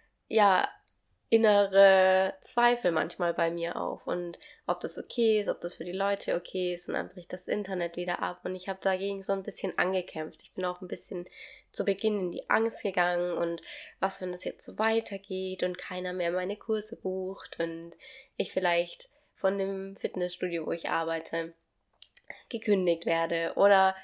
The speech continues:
was auch immer. Das sind alles so Themen, die mir durch den Kopf gegangen sind. Und von Mal zu Mal, von Stunde zu Stunde wurden einfach all meine Zweifel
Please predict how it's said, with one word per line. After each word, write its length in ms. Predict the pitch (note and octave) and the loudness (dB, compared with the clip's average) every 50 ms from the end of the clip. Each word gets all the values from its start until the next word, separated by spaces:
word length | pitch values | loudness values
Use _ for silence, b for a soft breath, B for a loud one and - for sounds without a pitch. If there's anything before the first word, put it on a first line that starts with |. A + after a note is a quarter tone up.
| B B | B B
was 220 | - G#3 G#3 - - | 2 2 2 4 4
auch 180 | G3+ F#3+ - | 4 4 4
immer. 280 | F#3+ F#3 F3+ E3 E3 E3 | 0 0 2 2 0 -2
Das 180 | - G3+ - - | -4 -6 -8 -8
sind 100 | - - - | -8 -4 -4
alles 360 | G3+ G#3 G#3 A3 A3+ A3 - | -2 -2 -2 -2 -2 -4 -6
so 80 | - F#3 | -8 -8
Themen, 440 | - - G3 F#3+ F#3+ F#3 F3+ E3+ | -6 -4 -2 0 0 0 -2 -2
die 80 | E3+ E3+ | -2 -2
mir 140 | E3+ E3+ - | -2 -2 0
durch 180 | E3 E3+ E3+ | -2 -4 -4
den 160 | - D#3+ E3 - | -6 -10 -10 -8
Kopf 260 | - - D#3 - - | -8 -8 -8 -8 -8
gegangen 420 | - E3+ E3 E3 E3 E3 E3+ F3 | -10 -6 -6 -6 -8 -8 -12 -12
sind. 340 | - - E3+ E3+ - G#3 - - B B B B B B B B B B B B | -10 -8 -8 -8 -8 -10 -14 -18 B B B B B B B B B B B B
Und 200 | - G#3+ G#3 G#3 | 0 0 2 6
von 220 | A3+ G#3 G3+ G#3 | 6 6 6 6
Mal 380 | G3+ G3+ G3+ G#3 A3 B3 C4 B3+ | 6 4 6 6 6 4 4 2
zu 180 | - - A#3+ | 0 -2 -2
Mal, 340 | A3 A3+ G#3+ G#3+ F#3 F3 F3+ | 0 0 0 2 2 2 0
von 220 | - - F#3 F#3 F#3+ | 2 0 0 2 2
Stunde 600 | - - - - B3 B3+ C4 C4+ C4 B3+ B3+ B3+ | 2 2 6 8 8 8 8 8 6 6 6 4
zu 160 | - A#3 A3 | 2 0 0
Stunde 640 | - - - A#3 A#3+ A3 F3+ D#3+ D#3 E3 F3 - - | 2 4 4 4 4 6 4 2 2 2 0 0 2
wurden 300 | G#3 G#3+ A3 A3 G3+ F3 | 4 4 4 4 4 2
einfach 340 | F3+ F#3 F3+ - F#3+ - - | 0 0 0 -4 -4 0 4
all 180 | - G#3 A3 | 4 6 6
meine 420 | A3+ A3+ G#3+ G#3 G#3 G3+ G3 G3 - B B B B B _ - | 4 4 2 4 4 4 4 4 2 B B B B B _ -6
Zweifel 800 | - - G#3+ G#3 G#3+ A3+ A#3+ A#3+ - - E3+ E3 E3+ F3 - | 2 6 6 8 8 6 4 2 0 -2 -2 0 0 -2 -4